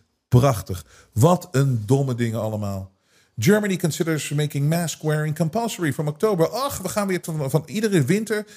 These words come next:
willen ze misschien in, eh, in Duitsland maskers verplicht weer invoeren. Iedere winter. Gewoon standaard nu. Dat moet nu standaard gedrag worden.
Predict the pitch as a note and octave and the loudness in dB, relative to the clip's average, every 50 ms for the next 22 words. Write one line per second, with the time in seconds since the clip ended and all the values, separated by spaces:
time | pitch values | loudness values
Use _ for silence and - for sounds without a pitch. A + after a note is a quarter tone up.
0 | - - - B2+ D#3 D3 D#3 D#3+ D3 - - D#3+ D3+ G#2 C#3 C3 B2+ B2 A#2 A2 | -20 -8 -2 0 0 0 0 -2 -4 -4 -4 -4 -4 -4 -6 -4 -4 -2 -2 -4
1 | A2+ - - A2+ G#2+ G2+ F#2+ F#2+ C#3 D3 E3+ D#3 - - D3 C#3 - _ - - | -4 -6 -6 -8 -8 -6 -4 -2 -2 -2 -2 -2 -4 -4 -6 -6 -6 _ -20 -20
2 | _ _ - G#2+ C#3 D3+ - - - C3+ B2+ A#2+ - - _ _ _ _ - - | _ _ -2 0 2 2 0 -2 -4 -6 -6 -6 -8 -12 _ _ _ _ -6 -6
3 | A2 - - D3+ D3+ B2 G2 - - G2+ A2+ A#2 A#2 A2+ G#2+ - - A#2 A#2 A2 | -4 0 2 2 2 2 0 -4 -2 2 4 4 4 2 0 2 2 2 2 2
4 | F#2 - A2 G2 F2+ D#2+ D2+ F#2 - F#3 G#3+ B3 B3 A3+ G3+ E3+ B2+ - - - | 2 2 2 2 2 0 -4 -6 -4 -2 0 2 2 2 2 0 -2 -6 -8 -8
5 | - - G3 A3 A3+ G#3 - - - G#3 F#3+ F#3 D#3 A#2 G2+ F#2 - G2 E2 D#2 | -2 0 2 2 0 -2 -6 -2 0 2 2 2 2 -2 -2 -4 -6 -10 -10 -6
6 | - G#2+ A#2 C#3 C3+ C3+ C3 A#2 - - F3+ E3 D3+ C3+ A#2+ - - A2+ F#2+ G2+ | -4 -4 -2 -2 -2 -2 -2 -2 0 2 2 2 2 2 0 0 -2 0 0 0
7 | F#2 - - E2+ D#2+ D2+ D2 | -4 -4 -6 -8 -8 -8 -10